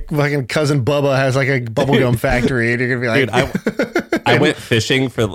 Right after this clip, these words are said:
Speaker 2: I went fishing recently with my father-in-law, and he's like, "Hey, so how do I set this hook up? What do I do?" I'm like, "Dude, I don't know. I've never gone fishing." He's like, "Why did, why did you just assume that I know how to do this?"
Speaker 1: Oh,
Speaker 2: He goes,
Speaker 1: dude,
Speaker 2: "You just
Speaker 1: you
Speaker 2: seem
Speaker 1: look
Speaker 2: like a guy.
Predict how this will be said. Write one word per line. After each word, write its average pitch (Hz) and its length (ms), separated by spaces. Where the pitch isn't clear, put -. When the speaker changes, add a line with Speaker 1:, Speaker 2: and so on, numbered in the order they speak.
Speaker 2:
I 117 80
went 131 220
fishing 123 320
recently 117 380
with 107 160
my 101 100
father-in-law, 107 560
and 110 60
he's 98 80
like, 101 100
"Hey, 160 220
so 127 160
how 151 80
do 156 80
I 147 60
set 139 180
this 127 140
hook 143 200
up? 139 260
What 139 80
do 139 60
I 135 60
do?" 131 180
I'm 107 80
like, 104 220
"Dude, 170 120
I 92 80
don't 190 160
know. 98 120
I've 170 120
never 214 160
gone 127 160
fishing." 110 340
He's 165 120
like, 143 140
"Why 143 100
did, 156 160
why 139 80
did 151 180
you 156 60
just 160 220
assume 151 480
that 143 100
I 135 60
know 135 140
how 131 60
to 127 60
do - 80
this?" 226 100
Speaker 1:
Oh, 190 40
Speaker 2:
He 165 60
goes, - 100
Speaker 1:
dude, 214 140
Speaker 2:
"You 180 60
just 196 80
Speaker 1:
you 196 40
Speaker 2:
seem 220 100
Speaker 1:
look 247 140
Speaker 2:
like - 20
a 151 80
guy. 165 640